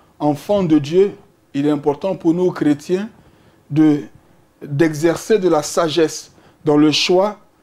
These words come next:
de notre ou de nos compagnies.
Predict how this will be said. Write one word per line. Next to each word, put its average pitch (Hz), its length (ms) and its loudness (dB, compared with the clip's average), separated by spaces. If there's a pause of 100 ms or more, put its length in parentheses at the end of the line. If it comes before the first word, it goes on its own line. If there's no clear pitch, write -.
(180)
de 139 440 2 (300)
notre 139 540 -2 (220)
ou 180 120 2
de 151 120 2
nos 160 180 2
compagnies. 120 580 -2